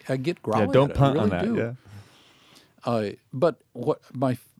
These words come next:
Speaker 1: the phrase I use all the time is, listen, remember, good and godly people connect those dots in different ways.
Speaker 2: Yeah.
Speaker 1: I can remember I disagree with the passion, and I disagree with them passionately, but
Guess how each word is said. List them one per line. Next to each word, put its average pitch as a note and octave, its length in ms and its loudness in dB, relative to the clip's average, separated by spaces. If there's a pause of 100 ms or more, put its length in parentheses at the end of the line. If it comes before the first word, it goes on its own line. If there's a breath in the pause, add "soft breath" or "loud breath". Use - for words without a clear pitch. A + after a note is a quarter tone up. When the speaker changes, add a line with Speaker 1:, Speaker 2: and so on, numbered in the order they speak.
Speaker 1:
the A#2 120 -8
phrase C#3+ 360 -4
I C#3+ 40 -4
use A#2+ 300 -4
all A2+ 180 -4
the D#3 60 -8
time F#2+ 420 -8 (100)
is, G#2 300 -8 (300)
listen, B2+ 320 -8
remember, G#2 400 -4 (240)
good C#3 280 -6
and G2 220 -12
godly G#2+ 440 -10
people - 400 -12
connect G#2+ 260 -14
those A2 220 -14
dots - 300 -12
in G2 80 -18
different - 280 -16
ways. - 420 -14 (220 soft breath)
Speaker 2:
Yeah. F#2+ 280 -8
Speaker 1:
I B2+ 100 -6
can E3 80 -6
remember C#3+ 320 -2
I A2 100 -4
disagree C3 480 -8
with C#3 80 -6
the - 80 -20
passion, - 420 -12
and B2+ 140 -2
I D3+ 60 -2
disagree D3 300 -6
with A2+ 80 -6
them G#2+ 180 -8
passionately, - 760 -8 (480 soft breath)
but F#3 360 -4